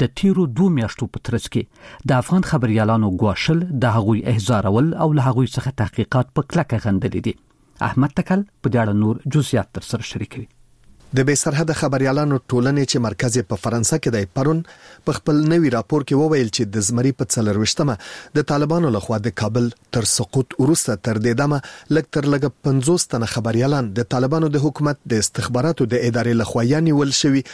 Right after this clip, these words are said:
Speaker 2: او یا د لنډ وخت لپاره په توقیف کې پاتې شوي دي. په راپور کې د آریانا نیوز د دوو خبریالانو پر نیولو اعتراض شوی. د عبدالوارث حسرت او اسلام حجات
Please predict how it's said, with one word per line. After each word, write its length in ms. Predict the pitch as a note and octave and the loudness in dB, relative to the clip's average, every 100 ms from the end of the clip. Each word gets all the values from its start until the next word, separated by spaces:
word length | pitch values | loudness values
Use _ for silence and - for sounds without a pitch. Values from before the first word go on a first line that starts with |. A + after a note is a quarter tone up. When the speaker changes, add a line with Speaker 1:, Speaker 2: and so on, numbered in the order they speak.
| - - | -16 -4
Speaker 2:
او 100 | A#2 A#2+ | 0 0
یا 140 | A#2 | 0
د 160 | A2 A2 | 0 0
لنډ 300 | C#3+ D#3 A#2 | 2 0 -2
وخت 200 | - A#2 | -2 -6
لپاره 300 | - A2+ G#2 | -4 -4 -4
په 140 | A2+ A2+ | -4 -2
توقیف 400 | A2 - D3+ - | -2 -2 -4 -2
کې 160 | - | -4
پاتې 280 | A#2+ - A2+ | -2 -2 0
شوي 220 | C#3+ A#2 A#2 | 2 2 0
دي. 80 | B2 - _ _ _ _ - | -2 -6 _ _ _ _ -2
په 60 | B2+ | 0
راپور 300 | B2+ C#3 C3 | 0 -2 0
کې 160 | C#3+ C3 | -2 -2
د 180 | - | -2
آریانا 400 | B2 A#2 A#2+ A#2+ A#2+ | 0 0 0 0 0
نیوز 420 | B2+ C#3 C#3+ G2 F#2 | 2 2 2 0 -2
د 100 | G#2+ | 0
دوو 120 | C3+ D3 | 0 0
خبریالانو 600 | B2+ A2 G#2+ A2+ C3+ A#2+ | -2 -2 -2 0 0 -2
پر 200 | - G#2 G#2 | -4 -4 0
نیولو 280 | A2 A2 A#2 | 0 2 0
اعتراض 440 | A2+ - C#3+ C#3+ - | -2 -2 -2 0 -2
شوی. 280 | B2+ B2 B2+ - - - | 0 0 -2 -8 -18 -6
د 80 | C3 | -2
عبدالوارث 580 | B2 A#2+ B2+ C3+ C#3 C#3+ - | -2 0 2 2 0 -2 -2
حسرت 420 | A#2+ - E3 - - - - | -4 -2 -2 -4 -12 -14 -4
او 40 | B2+ C3 - A#2 | 0 0 -2 -4
اسلام 400 | - - D3+ A#2 | -2 0 0 0
حجات 360 | A#2+ A#2 D#3+ | -2 0 -2